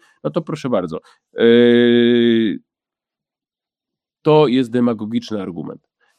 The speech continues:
Po pierwsze, nie ma takiego systemu prawnego na całym Bożym świecie, który by mówił o tym, że za cieszenie się z nieszczęścia drugiego człowieka należy, e,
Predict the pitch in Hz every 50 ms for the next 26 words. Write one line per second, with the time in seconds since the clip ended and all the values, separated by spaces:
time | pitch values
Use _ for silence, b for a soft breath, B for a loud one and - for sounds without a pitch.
0 | _ _ 180 185 - 180 185 170 147 131 113 - - - - - _ _ _ _
1 | _ _ _ _ 113 127 143 147 156 170 185 190 190 185 180 175 175 170 160 -
2 | 143 123 - 139 135 135 120 - 123 120 - 135 131 135 127 110 117 107 104 110
3 | 120 123 113 117 107 104 101 - 120 117 113 113 107 104 92 107 110 104 104 90
4 | 82 - - 95 82 78 101 135 160 170 B B B B _ _ _ 147 151 143
5 | 127 110 120 117 117 117 110 117 113 - - 95 - - 156 165 143 117 117 107
6 | 110 117 110 - - 139 123 - - 151 139 120 113 104 90 - - 95 95 107
7 | 127 151 _ _ _ _ - 104 117 113 107 - - 135 135 123 - 113 101 104
8 | 104 107 117 110 104 107 - - 104 98 113 120 - 147 123 113 107 117 117 110
9 | 120 120 - _ - - -